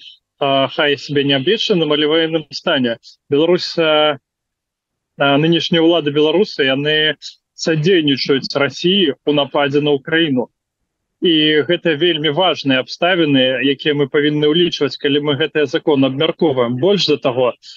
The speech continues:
усе астатнія прыкметы ваеннага стану, яны фактычна ўжываюцца ў Беларусі ўжо з дзве тысячы дваццатага года.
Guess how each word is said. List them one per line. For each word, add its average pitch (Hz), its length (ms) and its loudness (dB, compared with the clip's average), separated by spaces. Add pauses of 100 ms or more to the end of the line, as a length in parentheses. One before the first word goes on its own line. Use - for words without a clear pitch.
(320)
усе 165 380 0
астатнія 160 800 -2
прыкметы - 640 -4
ваеннага 131 500 0
стану, 190 460 0
яны 139 320 2
фактычна 160 640 -4
ўжываюцца 151 680 0
ў - 20 -2
Беларусі 135 640 0
ўжо 151 400 2
з 131 80 -2
дзве 139 160 0
тысячы 170 400 -4
дваццатага 143 640 -2
года. 135 320 0